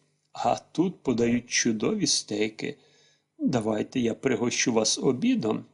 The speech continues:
а потім відвезу додому. Обідом? Коктейль із креветок, салат, стейк, варена картопля. Ви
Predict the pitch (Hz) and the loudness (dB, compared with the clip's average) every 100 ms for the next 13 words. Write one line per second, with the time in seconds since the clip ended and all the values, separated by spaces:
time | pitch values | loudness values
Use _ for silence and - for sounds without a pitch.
0 | _ - - - - _ 160 254 240 220 | _ -8 -2 -2 -4 _ -2 -2 0 0
1 | 185 123 113 117 - 101 147 110 110 123 | 2 0 0 0 0 0 0 2 0 0
2 | 131 143 - _ _ _ _ _ _ _ | -2 -6 -12 _ _ _ _ _ _ _
3 | - 113 113 104 113 262 285 - 208 - | -6 0 0 0 2 4 4 2 -2 -6
4 | _ _ _ _ _ _ _ _ - 120 | _ _ _ _ _ _ _ _ -2 -2
5 | - - 330 - 123 - - 113 95 104 | -2 -2 0 0 0 0 0 0 2 2
6 | 131 220 214 190 - - _ - - - | 2 0 -2 -4 -6 -20 _ -2 0 2
7 | 120 104 104 147 202 - - - - - | 2 2 4 2 0 -8 -4 -2 -2 -2
8 | 107 - - - - - 104 113 - 156 | -2 -2 -4 -14 -10 -6 0 0 2 0
9 | 107 110 - - 113 165 - - - - | 0 -2 -6 -2 0 0 -2 -4 -6 -12
10 | _ _ _ _ - 117 - 117 117 | _ _ _ _ -8 -8 -4 -2 -2